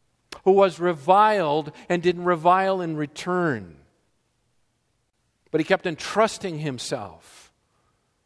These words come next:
to the one who will do right. Boy, that's countercultural.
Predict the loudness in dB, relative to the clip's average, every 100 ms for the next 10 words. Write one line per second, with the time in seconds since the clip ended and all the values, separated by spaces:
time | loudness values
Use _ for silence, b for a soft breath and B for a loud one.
0 | _ -16 -10 -10 -8 -10 -12 -14 -14 -18
1 | -20 _ -20 -20 _ _ _ _ _ _
2 | _ _ _ _ _ _ _ _ _ _
3 | _ _ _ _ _ _ _ _ _ _
4 | -8 -6 -4 -8 -10 -10 -10 -14 -18 -20
5 | -20